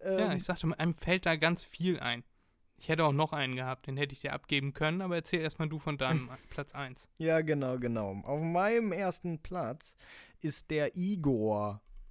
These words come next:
Speaker 2: Ich hätte gern so einen Igor in meinem Freundeskreis. So einen richtig typischen Igor, wie man sie sich vorstellt, ne? Äh, Igor ist klein, maximal eins siebzig, hat eine Glatze,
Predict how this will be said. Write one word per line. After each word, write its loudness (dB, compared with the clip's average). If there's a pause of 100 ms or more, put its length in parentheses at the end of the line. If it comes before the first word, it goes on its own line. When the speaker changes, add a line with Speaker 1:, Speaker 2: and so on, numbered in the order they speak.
(680)
Speaker 2:
Ich -2
hätte 0
gern 2
so 2
einen 0
Igor 0
in -4
meinem -6
Freundeskreis. -10
So -6
einen -4
richtig -6
typischen -2
Igor, -2
wie -2
man 2
sie -6
sich -6
vorstellt, -6
ne? -8 (500)
Äh, -2 (320)
Igor 2
ist -10
klein, 2 (360)
maximal 0
eins 0
siebzig, -4 (1300)
hat -8
eine -6
Glatze, -2